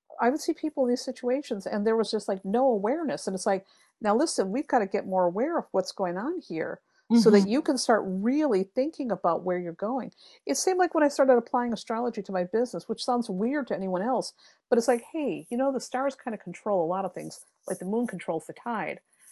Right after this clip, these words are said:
Speaker 1: the tides. Now, what if I start using that in my business?" And when I started following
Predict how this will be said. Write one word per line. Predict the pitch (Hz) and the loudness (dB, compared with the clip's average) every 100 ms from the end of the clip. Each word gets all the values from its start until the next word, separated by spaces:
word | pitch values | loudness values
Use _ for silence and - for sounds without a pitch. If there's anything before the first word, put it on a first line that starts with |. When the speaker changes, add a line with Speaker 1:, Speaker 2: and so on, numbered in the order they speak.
| _ _ | _ _
Speaker 1:
the | 190 | -12
tides. | - 277 240 160 - | -2 2 2 0 0
Now, | 190 | 2
what | 233 | 2
if | 285 | 2
I | 226 | 0
start | - 214 208 | 0 -2 0
using | 208 220 202 | -4 -4 -2
that | 180 - | -4 -2
in | |
my | 190 | -4
business?" | 190 294 320 - - - - _ _ _ _ _ _ - | -2 -4 -4 -10 -10 -10 -14 _ _ _ _ _ _ -2
And | 190 | 2
when | 196 | 4
I | 190 | 4
started | - 185 185 | 4 4 4
following | - 165 170 190 208 | 2 2 4 2 -2